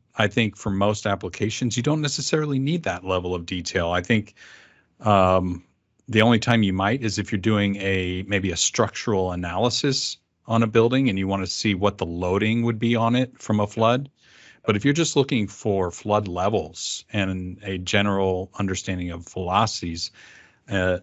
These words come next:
using N values instead of elevating the terrain might be the better approach. Now, the next question is, well, what do we use for our N value,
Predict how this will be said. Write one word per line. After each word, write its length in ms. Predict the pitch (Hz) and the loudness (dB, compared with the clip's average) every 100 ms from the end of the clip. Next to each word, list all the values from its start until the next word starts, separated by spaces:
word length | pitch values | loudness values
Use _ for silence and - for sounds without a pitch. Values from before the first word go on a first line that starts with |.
| _ | _
using 460 | 113 110 120 120 107 | -2 0 2 0 2
N 160 | 120 123 | 0 2
values 640 | 98 90 92 87 87 - - | 0 0 -2 -4 -6 -6 -4
instead 480 | 92 - - 101 | -4 -2 0 2
of 420 | 101 95 90 - _ _ _ - | 4 2 -2 -12 _ _ _ 2
elevating 440 | 101 95 92 87 | 2 4 0 0
the 80 | 87 | -4
terrain 760 | - 98 92 101 95 87 85 80 _ _ _ - | -4 -2 0 0 0 -2 -6 -10 _ _ _ -2
might 200 | 113 131 | 0 2
be 100 | 127 | 2
the 100 | 101 | 2
better 300 | 92 92 85 | 2 2 0
approach. 540 | 80 - 110 85 - | -2 2 2 0 0
Now, 120 | 107 | 2
the 100 | 101 | 2
next 280 | 101 135 135 | 2 2 2
question 320 | - 95 - | 0 -2 -2
is, 140 | 87 - | -8 -6
well, 100 | 92 | -2
what 140 | 107 | 0
do 80 | 113 | 0
we 100 | 90 | -2
use 220 | 101 104 | -4 -4
for 160 | - 87 | -4 -6
our 80 | 87 | -4
N 240 | 95 117 | -4 -4
value, 400 | 80 78 78 | -4 -10 -16